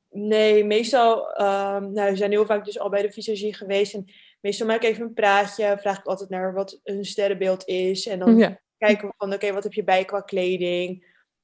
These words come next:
Speaker 1: Kiezen we de achtergrond en dan, ja, dan gaat het eigenlijk best wel vanzelf.
Speaker 2: Ja, want het is super grappig. Jij vroeg ook net aan mij gelijk, eh, "Wat is je sterrenbeeld?"
Speaker 1: <laughs>
Speaker 2: Dan zei je, "Dat vraag ik aan iedereen." <laughs>
Speaker 1: Ja.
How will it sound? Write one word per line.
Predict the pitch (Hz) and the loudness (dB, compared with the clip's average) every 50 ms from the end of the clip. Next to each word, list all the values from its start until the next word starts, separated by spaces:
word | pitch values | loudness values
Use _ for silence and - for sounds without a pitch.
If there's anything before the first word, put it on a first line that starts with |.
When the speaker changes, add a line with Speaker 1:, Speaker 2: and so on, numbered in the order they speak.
| _ _ _ | _ _ _
Speaker 1:
Kiezen | - 202 185 220 | -12 -8 -4 -2
we | 208 | -2
de | 190 208 | -2 -2
achtergrond | - 190 185 - - 196 - - 190 185 185 180 180 180 185 185 185 185 - | -2 -4 -6 -6 -10 -16 -12 -8 -6 -4 -4 -4 -4 -4 -6 -6 -8 -10 -10
en | - 202 190 185 | -10 -8 -4 -2
dan, | 180 175 175 175 175 175 175 175 175 _ _ _ _ _ _ _ _ _ _ _ _ _ _ _ _ _ | -2 -2 -2 -4 -6 -8 -10 -14 -16 _ _ _ _ _ _ _ _ _ _ _ _ _ _ _ _ _
ja, | _ 311 220 196 185 180 175 170 | _ -12 -10 -8 -8 -6 -8 -8
dan | 175 175 | -10 -8
gaat | - 196 | -8 -8
het | 190 196 | -6 -6
eigenlijk | 196 196 190 196 185 180 | -6 -6 -6 -6 -6 -6
best | 185 185 | -6 -6
wel | 190 180 175 175 - _ _ _ _ _ | -6 -8 -8 -10 -14 _ _ _ _ _
vanzelf. | - 185 170 170 165 170 160 165 170 170 170 _ _ _ _ - - - - - - - | -8 -6 -6 -6 -8 -10 -10 -10 -12 -14 -18 _ _ _ _ -20 -20 -20 -20 -20 -8 0
Speaker 2:
Ja, | - 208 185 | 2 4 6
want | 190 202 208 | 6 6 4
het | 220 208 | 4 2
is | - | 2
super | - 254 220 - 208 | 2 2 4 2 2
grappig. | - 214 214 220 214 196 185 | 4 4 2 4 4 2 2
Jij | - 185 185 | 2 2 2
vroeg | 190 - 196 202 196 - | 2 0 -2 0 2 2
ook | 214 208 208 | 2 2 2
net | 196 190 185 175 - | 0 -2 0 0 0
aan | 170 180 | -2 0
mij | 180 175 170 170 170 170 | 0 0 0 0 0 -2
gelijk, | 175 - 190 180 170 170 170 165 - | -2 -2 0 2 2 2 0 0 0
eh, | 185 175 180 | 0 2 2
"Wat | 190 190 190 | 2 2 0
is | 240 247 - - | 0 -2 -2 -4
je | 180 | -10
sterrenbeeld?" | - - - - - - - 247 220 - - 233 - - - 339 339 302 262 214 - - - _ - 349 440 466 | -12 -12 -12 -14 -2 2 2 2 2 0 -4 -6 0 2 4 6 6 6 4 2 0 -4 -8 _ -2 -2 -2 -2
Speaker 1:
<laughs> | - - - - - - | -4 -8 -16 -20 -6 -2
Speaker 2:
Dan | 302 254 | 0 2
zei | 233 - 247 240 226 | 4 6 6 6 6
je, | 233 | 6
"Dat | 233 233 233 | 4 4 2
vraag | - 247 240 226 226 - | 4 6 6 6 4 2
ik | - | 0
aan | 220 208 | -2 -2
iedereen." | 208 220 202 202 208 233 233 208 185 180 196 240 214 - | 0 0 0 0 2 4 4 4 2 0 -2 -4 -6 -8
<laughs> | - | 0
Speaker 1:
Ja. | - 285 254 247 233 226 220 233 247 - 214 214 | 4 6 6 8 8 6 4 2 0 -2 -4 -4